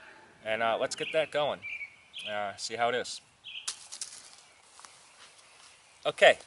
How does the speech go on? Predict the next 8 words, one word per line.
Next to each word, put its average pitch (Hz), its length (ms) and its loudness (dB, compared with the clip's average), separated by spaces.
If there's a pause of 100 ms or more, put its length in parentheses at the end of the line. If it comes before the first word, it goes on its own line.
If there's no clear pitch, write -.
(440)
first 170 260 2
things 160 240 0
first. - 440 0 (720)
Uh, 123 260 8 (180)
you 139 80 -8
wanna 151 160 8
clear 180 360 6
away 165 420 10